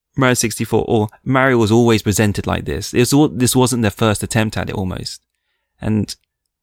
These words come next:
same for Zelda. I mean, I remember first when people were talking about it, they, people were mentioning, "Oh, they've taken out Jump. They've taken out Jump from Zelda. This is crazy." But it, it, it was seamless. It worked. And not only did the mechanics work,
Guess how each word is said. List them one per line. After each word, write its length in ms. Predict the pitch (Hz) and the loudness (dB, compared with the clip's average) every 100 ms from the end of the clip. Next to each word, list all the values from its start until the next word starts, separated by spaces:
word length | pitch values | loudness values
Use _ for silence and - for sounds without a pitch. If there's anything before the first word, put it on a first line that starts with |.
| _ _ _ _ | _ _ _ _
same 200 | - 135 | -4 -2
for 80 | 120 | 2
Zelda. 420 | 104 95 95 95 - _ _ _ | 2 2 0 -4 -8 _ _ _
I 60 | 127 | 2
mean, 140 | 131 | 2
I 20 | |
remember 300 | 131 143 131 | 4 2 0
first 420 | - 151 156 - _ _ _ _ _ | -2 0 0 -2 _ _ _ _ _
when 140 | - 123 | -4 0
people 140 | 123 | 2
were 40 | 113 | 2
talking 260 | 139 131 | 0 0
about 160 | 113 113 | 0 0
it, 20 | |
they, 120 | 107 101 _ _ - | 0 -2 _ _ -6
people 160 | 127 | -2
were 60 | 113 | 0
mentioning, 280 | 113 107 - | 0 0 -2
"Oh, 100 | 127 | 0
they've 120 | 110 | 0
taken 260 | - 131 117 | 0 0 0
out 140 | 101 | -2
Jump. 380 | - 135 95 - | 0 0 0 -4
They've 120 | 107 | -6
taken 240 | - 139 | -4 -2
out 100 | 127 | -2
Jump 220 | 98 135 117 | 0 -2 -2
from 140 | 110 | -2
Zelda. 340 | 120 135 101 | 0 0 0
This 200 | 95 120 | -2 -2
is 180 | 117 - - | -2 -8 -12
crazy." 480 | - 165 147 101 69 - | -2 2 2 2 -2 -4
But 100 | - 117 | 0 0
it, 100 | - | 2
it, 180 | 120 - | 0 0
it 120 | 101 | 0
was 100 | 104 | 0
seamless. 400 | 127 120 113 110 | 2 2 2 0
It 100 | 104 | 0
worked. 380 | 104 101 - - _ _ _ _ _ _ - | 0 0 -2 -14 _ _ _ _ _ _ -6
And 140 | 107 | 0
not 160 | 113 113 | 2 2
only 180 | 110 104 | 0 0
did 140 | 92 | 0
the 40 | |
mechanics 420 | 98 92 113 101 - | -2 0 -2 -2 -2
work, 140 | 95 | -6